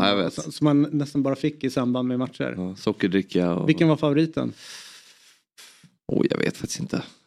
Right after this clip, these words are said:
Speaker 1: Väldigt många olika. Eh, jag minns att, eh, vi hade ju det i division ett. Då var det mycket. Varje lag man kom till.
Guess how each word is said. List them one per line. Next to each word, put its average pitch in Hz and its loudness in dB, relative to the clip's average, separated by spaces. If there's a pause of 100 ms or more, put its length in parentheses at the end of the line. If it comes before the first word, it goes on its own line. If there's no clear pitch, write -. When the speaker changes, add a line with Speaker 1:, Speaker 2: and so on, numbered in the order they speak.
(200)
Speaker 1:
Väldigt 92 2
många 113 2
olika. 101 0
Eh, 85 0 (120)
jag - -4
minns 117 -2
att, - -6
eh, 113 2 (200)
vi 107 6
hade 143 4
ju 123 6
det 104 6
i 95 4
division 95 0
ett. - -8 (200)
Då - -4
var 113 0
det 107 0
mycket. 95 -4 (720)
Varje 95 4
lag 95 2
man 98 -2
kom - -6
till. 78 -4